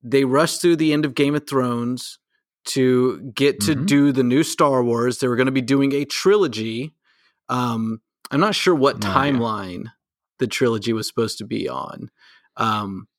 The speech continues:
Speaker 1: but now they have officially walked away from doing that because they have other Netflix projects that they're working on, and they were having a hard time dividing up their
Speaker 2: Star
Speaker 1: time
Speaker 2: Wars.
Speaker 1: between the two.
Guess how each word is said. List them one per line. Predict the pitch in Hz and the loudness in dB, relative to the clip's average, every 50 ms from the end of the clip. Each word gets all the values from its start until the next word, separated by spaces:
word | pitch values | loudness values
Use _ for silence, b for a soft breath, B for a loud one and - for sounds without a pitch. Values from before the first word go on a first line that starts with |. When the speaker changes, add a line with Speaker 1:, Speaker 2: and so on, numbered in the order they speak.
| _ _ _ _ _ _ _ _ _ _ _ _ _ _ - - - | _ _ _ _ _ _ _ _ _ _ _ _ _ _ -18 -12 -12
Speaker 1:
but | 123 110 135 139 135 123 127 127 117 - - - - _ _ _ _ _ _ _ _ _ - | -8 -2 0 2 2 4 2 0 0 -2 -8 -12 -14 _ _ _ _ _ _ _ _ _ -2
now | 127 123 127 139 151 165 165 165 | 0 2 4 4 4 4 4 2
they | 135 151 147 143 | 4 4 4 4
have | 127 131 143 127 | 4 2 2 2
officially | 131 120 - - - 170 170 - - - 156 151 151 147 139 143 139 135 - - - _ _ _ _ - | 2 0 0 0 2 2 2 2 -2 -2 0 0 2 2 2 2 0 0 -2 -4 -10 _ _ _ _ -14
walked | 120 117 123 131 139 143 143 - - | -8 -4 0 2 2 2 2 2 0
away | 147 131 131 143 156 165 160 | 2 4 4 4 4 4 2
from | 156 - - 147 131 120 | 0 0 0 0 0 4
doing | 123 135 127 131 127 | 4 4 4 4 4
that | 123 123 123 107 | 2 0 0 -2
because | 113 127 117 - 147 123 - | -2 -4 -2 0 -2 0 2
they | 135 127 | 0 0
have | 127 123 113 - | 0 0 0 0
other | 131 131 127 135 131 123 | 0 2 4 4 4 4
Netflix | 120 123 - - - - 135 120 98 - - | 4 4 2 2 2 0 0 0 0 -2 -4
projects | - 135 123 117 104 120 120 110 - - | -2 0 0 2 2 0 0 0 0 0
that | 123 - | 0 2
they're | - 117 110 | 2 2 2
working | 107 110 120 123 - - 139 131 | 2 2 0 0 2 2 2 4
on, | 131 131 127 123 | 4 4 4 4
and | 117 110 | 2 2
they | 113 117 117 | 2 2 2
were | 117 107 | 2 2
having | 113 123 117 117 113 | 2 2 2 2 0
a | 101 | 2
hard | 110 117 117 110 - | 2 2 2 2 0
time | - 127 120 117 113 | 0 0 0 0 0
dividing | 107 104 110 113 110 110 110 | -2 -2 -2 0 0 0 -2
up | 110 113 | -4 -4
their | - 107 | -6 -6
Speaker 2:
Star | 101 - 113 | -4 -4 -4
Speaker 1:
time | 110 113 | -4 -4
Speaker 2:
Wars. | - 120 | -4 -6
Speaker 1:
between | - - 117 107 104 | -6 -6 -6 -6 -6
the | 101 95 | -6 -10
two. | - - - | -10 -10 -10